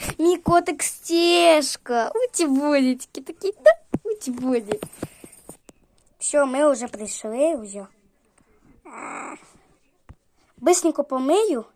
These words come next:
і все. Вже помила, влог закінчується, бо у мене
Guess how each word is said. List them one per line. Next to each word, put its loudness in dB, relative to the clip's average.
і -8
все. -6
Вже 0
помила, 0
влог 2
закінчується, -4
бо -2
у -2
мене -4